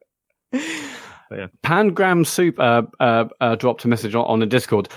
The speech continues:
Speaker 3: I love the whole, um, "there's a, always one guy in uniform" chat, uh, when we talk about in service stations. Oh, actually, Dave mentioned it. I've never noticed it before, but, uh, yeah, uh, uh, love the always, there's lo-, love that there's always one guy in uniform chat. Never really noticed it before, but that's because that, I used to be that guy.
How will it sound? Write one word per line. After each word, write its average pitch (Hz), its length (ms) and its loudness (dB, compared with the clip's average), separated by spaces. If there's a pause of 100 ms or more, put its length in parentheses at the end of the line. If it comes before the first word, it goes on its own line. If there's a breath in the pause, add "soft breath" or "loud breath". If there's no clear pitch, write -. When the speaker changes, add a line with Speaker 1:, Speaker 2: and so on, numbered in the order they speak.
(140 loud breath)
Speaker 3:
I - 20 0
love 180 280 0
the 190 100 2
whole, 151 320 0
um, 131 260 0
"there's 131 220 0
a, 131 100 2
always 139 420 2
one 135 200 2
guy 120 200 2
in 113 80 0
uniform" 120 480 0
chat, 104 360 -4 (100)
uh, 107 220 2
when 107 140 2
we 110 60 0
talk 113 160 0
about 107 220 2
in 107 140 -2
service 110 320 -2
stations. 101 480 -4
Oh, 131 60 4
actually, 113 360 0
Dave 120 240 2
mentioned 107 300 -2
it. - 20 2
I've 104 140 2
never 104 180 2
noticed 104 340 -2
it 113 40 -2
before, 107 260 0
but, 110 160 0 (420 loud breath)
uh, 131 60 -2
yeah, 127 140 2
uh, 127 380 0
uh, - 60 -2
love 165 280 -2
the 165 100 2
always, 139 380 2
there's 123 200 0
lo-, 127 360 0
love 151 240 -2
that 147 120 2
there's 123 140 0
always 123 200 2
one 120 180 2
guy 110 220 2
in 113 100 -2
uniform 113 340 0
chat. 104 320 -2
Never 165 220 0
really 175 100 2
noticed 175 280 0
it 127 40 -4
before, 110 280 -2
but 110 80 -8
that's - 240 -4
because 127 480 0
that, 135 280 0
I 135 140 2
used 147 160 -2
to 127 60 -6
be 131 100 2
that 131 180 0
guy. 120 380 0